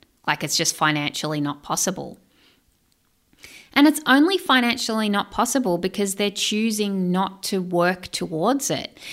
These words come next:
Now, I'm not suggesting it, that everybody should own a home and it's the most important thing. But if you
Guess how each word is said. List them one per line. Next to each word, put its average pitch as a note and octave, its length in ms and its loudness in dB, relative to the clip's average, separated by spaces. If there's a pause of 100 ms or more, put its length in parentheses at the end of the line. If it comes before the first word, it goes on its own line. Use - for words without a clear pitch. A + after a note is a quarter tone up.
(100)
Now, C4 180 6
I'm C4 200 6
not D#4 180 6
suggesting G3+ 560 0
it, F3+ 280 -6
that F#3 320 2
everybody F3+ 480 2
should E3 200 -2
own E3 220 0
a D#3 60 -2
home E3+ 300 0
and D#3 80 2
it's - 200 -2
the E3 80 0
most D#3 400 0
important D#3 520 -2
thing. F3 560 2 (920)
But A#3 400 0
if C4+ 420 4 (220)
you C4 540 6